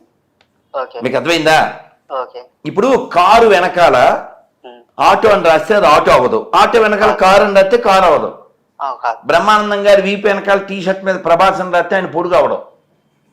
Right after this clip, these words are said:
Speaker 1: కాదండి.
Speaker 2: అలాగా
Speaker 1: అర్థం
Speaker 2: పరిశుద్ధం అని రాసిస్తే అశుద్ధం పరిశుద్ధం అయిపోతుందా?
Speaker 1: ఒక్క మాట అండి, ఒక్క మాట
Speaker 2: చెప్పండి
Speaker 1: అండి.
Speaker 2: సార్, వింటున్నాను సార్.
Speaker 1: ఇది మనుషుల ద్వారా రాయబడిన గ్రంథము బైబిల్ అంటున్నారు.
Speaker 2: తాగుబోతులు సార్ నలభై నాలుగు మంది.
Speaker 1: ఓకే,
Speaker 2: ఎవరికి
Speaker 1: ఓకే,
Speaker 2: ఏది
Speaker 1: ఓకే,
Speaker 2: ఎప్పుడు మూ-,
Speaker 1: ఓకే,
Speaker 2: మూడు వస్తే
Speaker 1: ఓకే.
Speaker 2: రాసేశారు.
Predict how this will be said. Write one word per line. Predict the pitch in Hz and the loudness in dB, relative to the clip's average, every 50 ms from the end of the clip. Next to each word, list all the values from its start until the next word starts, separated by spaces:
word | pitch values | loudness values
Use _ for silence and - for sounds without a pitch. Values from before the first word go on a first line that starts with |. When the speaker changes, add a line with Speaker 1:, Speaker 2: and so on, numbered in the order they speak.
| _ _ _ _ - _ _ - | _ _ _ _ -20 _ _ -6
Speaker 1:
కాదండి. | - 147 165 175 175 160 139 151 170 165 - | -6 -4 -4 -4 -8 -10 -10 -12 -10 -4 -2
Speaker 2:
అలాగా | 151 170 202 214 - - - 240 | 0 2 4 4 4 4 4 4
Speaker 1:
అర్థం | - 185 233 254 - - 147 143 - - | 4 4 4 2 0 -4 -8 -4 0 0
Speaker 2:
పరిశుద్ధం | 220 233 - 247 240 247 240 247 | 2 2 2 2 2 2 2 2
అని | 247 233 185 185 214 220 | 2 2 2 2 2 2
రాసిస్తే | 220 214 208 - 233 233 233 240 | 4 4 4 4 2 2 4 4
అశుద్ధం | 220 208 - 220 214 233 233 | 2 4 2 0 0 0 0
పరిశుద్ధం | 208 220 208 175 202 220 214 226 220 | 0 0 0 0 -2 -2 -2 0 0
అయిపోతుందా? | 220 214 202 220 226 185 208 247 262 269 262 214 | 0 0 0 -2 -4 -4 -6 -6 -2 0 0 0
Speaker 1:
ఒక్క | 202 202 | 0 -2
మాట | 208 202 - - | -4 -6 -6 -8
అండి, | 165 151 160 | -10 -10 -10
ఒక్క | 170 165 - 175 | -10 -10 -10 -10
మాట | 170 170 160 | -8 -2 0
Speaker 2:
చెప్పండి | 156 190 - 233 | 0 0 0 0
Speaker 1:
అండి. | 202 151 | -2 0
Speaker 2:
సార్, | 165 185 - - - | -2 -2 -2 -4 -8
వింటున్నాను | 147 151 147 - 165 147 123 | -12 -12 -6 -4 -4 -4 -2
సార్. | - 240 - - - - _ _ - | -4 -6 -6 -8 -12 -20 _ _ -18
Speaker 1:
ఇది | 165 156 | -16 -16
మనుషుల | 165 156 151 156 165 175 - 202 202 | -10 -8 -8 -8 -8 -10 -12 -14 -12
ద్వారా | 185 190 190 190 190 180 | -8 -6 -6 -6 -6 -6
రాయబడిన | 170 170 170 170 165 165 165 165 160 | -4 -4 -4 -6 -6 -8 -10 -10 -10
గ్రంథము | 151 135 139 135 135 135 143 147 170 175 - | -10 -8 -8 -8 -8 -8 -12 -12 -12 -12 -12
బైబిల్ | 139 139 147 147 156 165 | -12 -12 -12 -14 -10 -10
అంటున్నారు. | 156 139 - - 131 123 123 120 123 127 131 - _ _ _ _ _ _ _ - | -10 -10 -10 -14 -12 -12 -10 -10 -10 -12 -14 -16 _ _ _ _ _ _ _ 0
Speaker 2:
తాగుబోతులు | 165 185 233 269 269 269 285 294 285 262 240 196 | 2 2 2 2 2 2 2 2 2 0 -2 0
సార్ | - 190 190 165 | 0 0 2 2
నలభై | 170 160 165 170 170 170 | 2 0 2 2 2 2
నాలుగు | 165 156 151 151 | 2 2 0 0
మంది. | 147 156 170 175 165 143 131 127 127 135 131 - | 0 -2 -2 -2 -4 -2 -2 -2 -2 -4 -6 -10
Speaker 1:
ఓకే, | - - - 123 | -14 -4 0 0
Speaker 2:
ఎవరికి | 151 170 196 202 | 2 2 2 2
Speaker 1:
ఓకే, | 202 190 | 2 2
Speaker 2:
ఏది | 196 202 190 | 2 2 2
Speaker 1:
ఓకే, | 196 196 185 | 2 0 0
Speaker 2:
ఎప్పుడు | 180 - 190 185 | 0 -2 -4 -6
మూ-, | 175 170 175 175 160 | -4 -2 -2 -2 -2
Speaker 1:
ఓకే, | 127 - - - 127 | -2 -4 -8 -6 -2
Speaker 2:
మూడు | 156 190 202 196 | 0 2 4 4
వస్తే | 196 196 196 247 | 2 2 2 0
Speaker 1:
ఓకే. | 240 208 | 2 2
Speaker 2:
రాసేశారు. | 185 180 170 - - - 165 147 147 139 135 - | 2 2 0 -2 0 0 2 2 2 2 0 -4